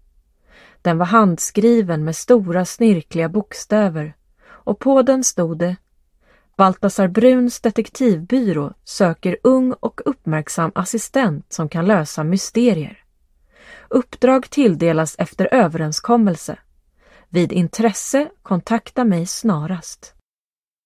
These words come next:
Henny såg sig omkring. Vem hade satt upp lappen? Hon hade inte varit på biblioteket i mer än tre, fyra minuter.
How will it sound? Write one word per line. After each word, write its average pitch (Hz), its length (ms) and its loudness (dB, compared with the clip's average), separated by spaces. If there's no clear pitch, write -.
Henny 202 380 6
såg 196 360 0
sig 196 140 2
omkring. 175 460 -4
Vem 262 300 0
hade 220 240 0
satt - 320 -8
upp - 320 -8
lappen? - 440 -8
Hon - 380 0
hade 208 140 4
inte 285 200 -4
varit 185 360 2
på 170 100 -8
biblioteket 190 760 -2
i 220 40 4
mer 180 220 4
än 180 120 -4
tre, 165 320 -2
fyra 175 320 0
minuter. 208 680 -2